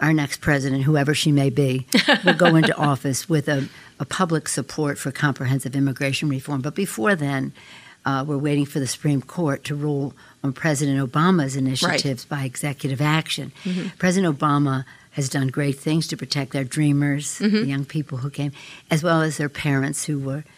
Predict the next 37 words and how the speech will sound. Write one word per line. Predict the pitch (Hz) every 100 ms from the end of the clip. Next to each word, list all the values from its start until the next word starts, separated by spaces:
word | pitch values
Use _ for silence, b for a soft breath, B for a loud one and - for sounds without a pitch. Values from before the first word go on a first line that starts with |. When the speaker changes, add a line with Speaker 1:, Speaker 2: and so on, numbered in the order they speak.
| b b b
Speaker 1:
need | 151 147 143 -
the | 143
protection | - 139 139 135 175 131
Speaker 2:
Mm-hmm. |
Speaker 1:
as | 127
well. | 147 147 135 135 B B B B
Uh, | 143
the | 151
Republicans | 143 175 170 165 -
complained | 143 - 170 170 165
about | 160 156 151
that. | 151
They | 143
took | 135 156 151
it | 135
to | -
court. | - 175 175
It's | 151 -
now | 143 135
to | 139 143
the | 143
Supreme | - - 196 208
Court. | - 139 139
Speaker 2:
Right. | 139 - B -
Speaker 1:
But | 147
the | 135
fact | 190 202 220 156
is, | 139 139 - B B -
is | 147
that | 143
the | -
president | - 175 165 151
is | 139
on | 135 127
very | 156 156
firm | - 147 135 131
footing | - 175 160 135